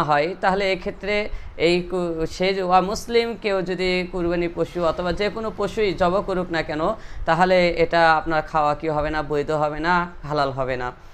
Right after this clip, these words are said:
এরকমভাবে আপনার দ্বিতীয় নম্বর যে শর্ত, এটা হলো জবাই করার সময় আল্লাহু আকবার অর্থাৎ আল্লাহ পাক রব্বুল আলামিনের নাম নিতে হবে, বিসমিল্লাহি আল্লাহু আকবার।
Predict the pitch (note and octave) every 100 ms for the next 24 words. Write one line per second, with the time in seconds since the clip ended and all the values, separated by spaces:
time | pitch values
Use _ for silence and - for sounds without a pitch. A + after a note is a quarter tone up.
0 | - - F3 G#3 A3 G#3+ G#3 G3 F#3 D#3
1 | E3+ - - D3 D3+ F#3 D#3+ A3 B3 A#3+
2 | A#3 A3+ G#3 G3 F#3 E3 - G#3 G3+ G3+
3 | G#3 G3 F#3 F#3 A#3 A3+ G#3 F#3+ F#3 F3
4 | F3+ A3 - - - F#3 F#3+ G3 F#3+ F#3
5 | F3 F#3 F3 F#3+ G3 F3 E3+ F#3+ F3+ F#3
6 | F3+ F3+ G#3 G3+ F#3+ - F#3 F3 F3 F#3
7 | G3 F3+ E3+ F#3 F#3 E3+ D3+ D3 D#3+ D#3+
8 | E3+ F3 E3 E3+ F3 E3+ A#3+ - - -
9 | E3 E3+ E3 D#3 D#3+ D#3 F#3 F3+ C#3+